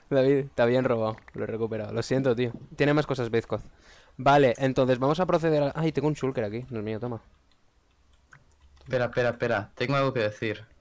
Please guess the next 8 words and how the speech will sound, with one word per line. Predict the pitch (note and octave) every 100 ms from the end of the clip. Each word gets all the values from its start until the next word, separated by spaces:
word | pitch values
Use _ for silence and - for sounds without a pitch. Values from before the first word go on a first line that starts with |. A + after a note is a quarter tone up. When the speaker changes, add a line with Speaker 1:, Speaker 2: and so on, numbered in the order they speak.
| _ _ _ _ _ _ _ _
Speaker 1:
Espera, | - - A2+ A2
acá. | G#2+ A2+
Speaker 2:
Eh, | G#2+ G#2+ G#2+ G#2+ G#2+ - - - - -
Speaker 1:
¿Este | C#3 -
arco | G#2 G#2
de | G2+
quién | G2
es? | C3+ G3+ -